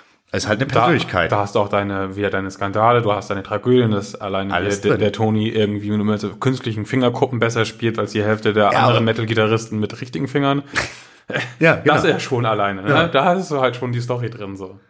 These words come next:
Speaker 1: Ja, aber ich, also ich, also ich weiß nicht, welche, welchen Auswirkungen, also dank
Speaker 2: Aber
Speaker 1: dieser
Speaker 2: wären Black Sabbath auch wieder, äh, wenn sie einfach quasi eine von vielen Doom-Metal-Bands gewesen wären, meinetwegen in dem Jahren wären zehn entstanden, wären sie, glaub ich, auch nicht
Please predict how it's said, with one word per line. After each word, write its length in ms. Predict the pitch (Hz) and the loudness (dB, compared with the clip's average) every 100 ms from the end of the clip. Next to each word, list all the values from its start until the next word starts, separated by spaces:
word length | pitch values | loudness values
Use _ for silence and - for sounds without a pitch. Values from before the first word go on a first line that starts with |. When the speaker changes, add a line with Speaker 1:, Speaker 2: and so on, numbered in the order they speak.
| _ _ - _ _ | _ _ -20 _ _
Speaker 1:
Ja, 180 | 123 151 | 0 2
aber 160 | 107 101 | 4 2
ich, 140 | 98 - - | 0 -8 -8
also 140 | 90 - | -8 -8
ich, 160 | - - - | -14 -14 -12
also 240 | - 85 | -8 -6
ich 240 | 82 - - | -6 -6 -2
weiß 180 | 92 | 0
nicht, 220 | 123 95 90 | 0 -2 0
welche, 220 | 90 87 | 0 0
welchen 140 | 87 | -6
Auswirkungen, 400 | - 95 90 90 90 | -6 -8 -6 -4 -2
also 160 | 90 - _ | -4 -6 _
dank 220 | - 95 98 | -2 -2 0
Speaker 2:
Aber 200 | 117 117 | 0 2
Speaker 1:
dieser 40 | 113 120 | 4 4
Speaker 2:
wären 160 | 143 | 4
Black 160 | 127 127 | 2 2
Sabbath 280 | 117 127 143 | 4 4 4
auch 180 | 120 113 | 2 0
wieder, 500 | 123 139 143 - - - - | 0 0 -2 -6 -16 -20 -12
äh, 360 | - 113 120 120 | -4 -2 -4 -6
wenn 240 | 143 117 110 | -4 -2 0
sie 180 | 113 104 | 0 0
einfach 340 | 104 101 104 | 0 0 -4
quasi 680 | - 107 101 101 104 104 - _ | -2 -2 -2 -4 -6 -6 -14 _
eine 240 | 104 110 | 0 2
von 160 | 110 107 | 0 -4
vielen 320 | 104 117 127 | 0 0 2
Doom-Metal-Bands 720 | 123 131 127 127 123 123 127 | 0 0 2 2 2 2 2
gewesen 420 | 135 120 123 131 123 | 0 2 2 0 0
wären, 400 | 127 139 151 160 | 2 2 0 -2
meinetwegen 460 | 113 101 101 - | -4 -4 -6 -6
in 80 | 98 | -4
dem 160 | 104 104 | -2 0
Jahren 240 | 101 98 | 0 0
wären 400 | 101 98 98 - | -2 -4 -6 -14
zehn 240 | - 117 117 | -6 -2 -2
entstanden, 640 | 127 120 131 - 139 - - _ | -2 0 0 0 -6 -8 -20 _
wären 180 | - 101 | 0 0
sie, 80 | 104 | 2
glaub 160 | 110 107 | 2 2
ich, 100 | 107 | 2
auch 140 | 98 | -2
nicht 240 | 98 92 | -2 -6